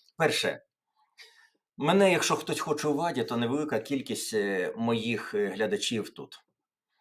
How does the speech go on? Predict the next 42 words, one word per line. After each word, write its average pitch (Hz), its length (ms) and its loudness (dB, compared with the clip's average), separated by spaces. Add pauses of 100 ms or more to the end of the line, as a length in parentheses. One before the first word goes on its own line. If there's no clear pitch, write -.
(460)
Ні 143 120 4
одна 156 200 4
політична 123 540 2
сила 139 300 4
мені 120 180 0
якось 113 300 -2
особливо 113 320 -2
нічого 104 280 -2
не 101 100 -2
пропонує. 69 640 -10 (460)
Навіть 123 220 2
дуже 120 180 0
хороші, 131 420 0
демократичні, 101 600 -4
яких 101 260 -8
я 98 60 -2
буду 95 160 -6
підтримувати, 110 460 -2
за 95 60 -4
яких - 220 -8
я 92 60 -4
буду 92 160 -6
голосувати. 92 560 -6
Це - 120 -2
пункт 113 260 -2
перший. - 360 -6 (240)
Тому 170 140 4
ніхто 214 220 6
мене 147 160 6
особливо 143 320 4
у 127 40 8
владі 127 240 6
не 113 80 0
хоче 110 220 0
бачити. 76 400 -8
Друге, 110 300 -2
я 151 140 2
достатньо 110 440 -2
принципова 104 560 -2
своїм 101 280 -4
поглядом 90 440 -4
людина, 110 380 -2